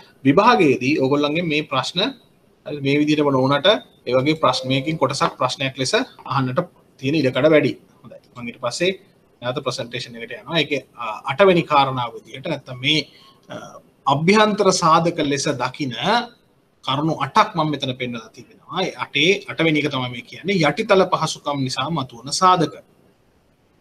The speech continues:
නැත්තම් අපි කියනවා, අ, ව්‍යාපාරයක පවත්වාගෙන යාමට උවමනා කරන වෙනත් පහසුකම් ගැන තමයි මේ සඳහන් කරන්නේ.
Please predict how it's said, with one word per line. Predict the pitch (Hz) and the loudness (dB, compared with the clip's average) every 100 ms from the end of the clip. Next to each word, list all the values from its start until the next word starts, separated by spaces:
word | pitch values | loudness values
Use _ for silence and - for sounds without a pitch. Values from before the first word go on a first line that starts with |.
| _ _ | _ _
නැත්තම් | 123 - 131 | -20 -6 -2
අපි | 127 127 | -2 -4
කියනවා, | 127 123 160 185 156 - _ | -4 2 4 4 4 -4 _
අ, | - - - - - - - _ _ _ _ _ _ _ _ _ _ _ _ _ _ _ _ _ - | -20 -20 -20 -20 -20 -20 -20 _ _ _ _ _ _ _ _ _ _ _ _ _ _ _ _ _ -2
ව්‍යාපාරයක | 147 185 185 175 170 160 156 | 2 4 6 6 4 0 -2
පවත්වාගෙන | 135 139 - 147 147 147 | -2 -2 -2 -2 -2 -4
යාමට | 139 135 135 | -4 -4 -4
උවමනා | 135 131 131 131 | -4 -4 -4 -4
කරන | 131 135 180 | -6 -6 -4
වෙනත් | 139 139 170 - _ 135 120 | -2 0 -2 -4 _ -8 -4
පහසුකම් | 131 139 147 147 139 135 | -4 -6 -4 -4 -4 -6
ගැන | 135 135 | -6 -6
තමයි | 127 147 | -4 -2
මේ | 175 139 | 0 -2
සඳහන් | 131 127 139 131 | -4 -6 -6 -8
කරන්නේ. | - - | -12 -16